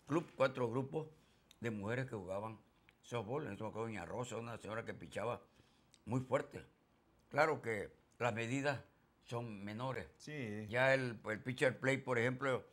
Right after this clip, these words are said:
Speaker 1: se le quitaba, no sé si uno o dos metros de distancia para que le llegara la pelota con más velocidad.
Speaker 2: Claro. Pues bien, tiene usted también más del béisbol, ¿no?
Speaker 1: El béisbol. Se cree con, que con un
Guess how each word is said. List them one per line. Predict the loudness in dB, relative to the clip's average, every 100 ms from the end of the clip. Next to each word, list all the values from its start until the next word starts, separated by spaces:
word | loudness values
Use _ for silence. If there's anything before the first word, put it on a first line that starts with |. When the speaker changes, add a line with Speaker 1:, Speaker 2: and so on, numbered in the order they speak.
| -20 _ _ -4
Speaker 1:
se | 0
le | 0
quitaba, | 0 2 2
no | 2 -2
sé | -4
si | -4 -4
uno | -4 -2
o |
dos | -2
metros | -2 -2 -2 -6
de | -4 -6 -8
distancia | -12 -6 -4 -2 -4 -6 _ _ _ _ _ -6
para | -4 -4
que | -4
le | -6
llegara | -6 -4 -2
la | -4
pelota | -6 -10 -10 -12
con | -12
más | -10 -8
velocidad. | -8 -10 -10 -12 -12 -12
Speaker 2:
Claro. | -8 -6 -6 -12 _ _ _ -20 _ _ -20 _ -8
Pues | -4
bien, | -2 -4 -6 -16 _ -8
tiene | -4 -4
usted | -4 -4
también | -2 -2 -2
más | -2 -2 -2
del | -2 0
béisbol, | 0 0 0
¿no? | -2 -4 -10 _ _ _ -14
Speaker 1:
El | -6 -2
béisbol. | 2 4 8 6 4 -4 _ _ _ -20 -20 _ _ _ _ _ _ -4
Se | 0 6
cree | 10 10 10
con, | 6 2 2 0
que | 0
con | 2 0
un | 0 -4